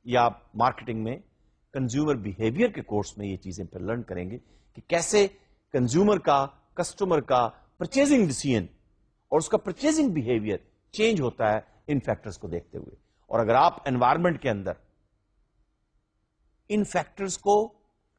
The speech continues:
propagate کریں، ان factors کو ایڈ کریں،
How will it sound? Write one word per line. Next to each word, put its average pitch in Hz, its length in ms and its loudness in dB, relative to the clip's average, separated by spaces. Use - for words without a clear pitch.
propagate 151 500 2
کریں، 104 280 -2
ان 170 160 0
factors 190 460 -4
کو - 280 0
ایڈ 196 340 4
کریں، 123 240 2